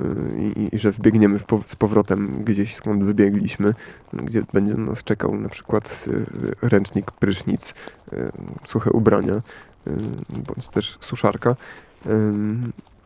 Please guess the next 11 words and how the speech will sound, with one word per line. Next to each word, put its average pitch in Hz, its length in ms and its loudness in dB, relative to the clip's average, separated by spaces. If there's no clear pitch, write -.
no, 135 80 2
ale 151 200 2
jest 156 140 -4
to 160 100 0
kwestia - 280 0
nastawienia, 139 440 4
bo 76 220 0
idąc 104 340 4
sobie 104 300 2
w 110 60 -2
górach, 107 420 4